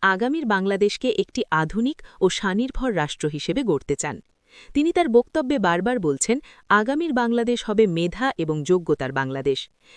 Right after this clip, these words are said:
তিনি ঘোষণা দিয়েছেন, বিএনপি ক্ষমতায় গেলে দ্বিকক্ষ বিশিষ্ট সংসদ ব্যবস্থা চালু করা হবে, যাতে ক্ষমতার ভারসাম্য বজায় থাকে। তিনি বেকার যুবকদের কর্মসংস্থান এবং নারীদের ক্ষমতায়ন নিয়ে যে সুনির্দিষ্ট রোডম্যাপ দিয়েছেন,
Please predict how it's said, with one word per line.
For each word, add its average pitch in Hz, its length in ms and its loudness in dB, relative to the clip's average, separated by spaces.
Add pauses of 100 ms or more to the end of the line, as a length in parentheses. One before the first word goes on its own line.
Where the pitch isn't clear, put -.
(100)
তিনি 214 200 4
ঘোষণা 208 420 -2
দিয়েছেন, 180 400 0 (260)
বিএনপি 285 420 0
ক্ষমতায় 240 440 0
গেলে 240 240 2
দ্বিকক্ষ 233 560 -2
বিশিষ্ট 196 400 -2
সংসদ 180 480 -4
ব্যবস্থা 156 420 -2
চালু 143 260 -2
করা 139 240 -4
হবে, 147 240 -2 (320)
যাতে 170 220 0
ক্ষমতার 214 520 -4
ভারসাম্য 147 480 -4
বজায় 135 320 -4
থাকে। - 320 -8 (480)
তিনি 302 200 2
বেকার 240 380 2
যুবকদের 254 440 0
কর্মসংস্থান 233 880 -2
এবং 180 200 0
নারীদের 185 480 0
ক্ষমতায়ন 185 560 -2
নিয়ে 185 200 -2
যে 175 140 0
সুনির্দিষ্ট 269 640 -2
রোডম্যাপ 190 480 0
দিয়েছেন, 165 420 -2